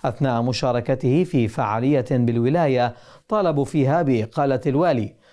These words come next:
وحوت المذكرة عددا من إخفاقات الوالي واستعانة الوالي بمجموعة تنقصهم الخبرة، لافتين إلى أنه أفقد السلطة هيبتها وأنه يفتقر للقيادة الحكيمة.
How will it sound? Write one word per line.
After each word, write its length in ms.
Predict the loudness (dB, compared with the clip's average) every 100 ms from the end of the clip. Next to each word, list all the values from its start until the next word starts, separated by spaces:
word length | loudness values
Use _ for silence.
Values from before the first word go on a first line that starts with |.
| _ -18 -6
وحوت 460 | -4 -2 -2 0 0
المذكرة 540 | 0 0 -2 -2 0
عددا 480 | 0 -2 0 0 2
من 300 | 2 2 2
إخفاقات 720 | 0 -2 -6 -4 -4 -2 -2
الوالي 420 | 0 0 2 2
واستعانة 640 | 2 -2 -2 -2 0 0 0
الوالي 420 | 0 2 2 2
بمجموعة 600 | 2 0 0 0 0 0
تنقصهم 920 | -2 -2 0 -4 -2 -4 0 0 0
الخبرة، 540 | -2 -2 -2 0 -2 -4 -20 -20 -4
لافتين 580 | -2 0 -2 0 2 2
إلى 300 | 2 2 2
أنه 440 | 2 0 0 0
أفقد 340 | -2 -4 -4 -2
السلطة 460 | -4 -2 -2 -2
هيبتها 720 | -2 0 0 0 0 0 0 -4 -20 -12 -2
وأنه 440 | 0 2 2 2
يفتقر 760 | 0 -2 -6 -2 0 0 -2 -6 -4
للقيادة 640 | -2 -2 -2 -2 0 0 0
الحكيمة. 640 | 0 0 -2 0 0 0